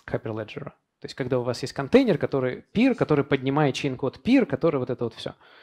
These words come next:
То есть это оп-, OpenShift, как нам сказали, никогда нам этого не разрешит.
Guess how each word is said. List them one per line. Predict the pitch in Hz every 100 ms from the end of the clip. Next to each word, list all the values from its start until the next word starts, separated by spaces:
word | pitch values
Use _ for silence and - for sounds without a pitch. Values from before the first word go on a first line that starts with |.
| - - - _ _ _
То | 135
есть | 127 - -
это | - 160 151 -
оп-, | - - 151 156
OpenShift, | 147 165 151 240 -
как | 151 -
нам | 139
сказали, | - 135 160 135
никогда | 139 135 131 110
нам | 98
этого | 98 -
не | 110
разрешит. | - - 151 - 147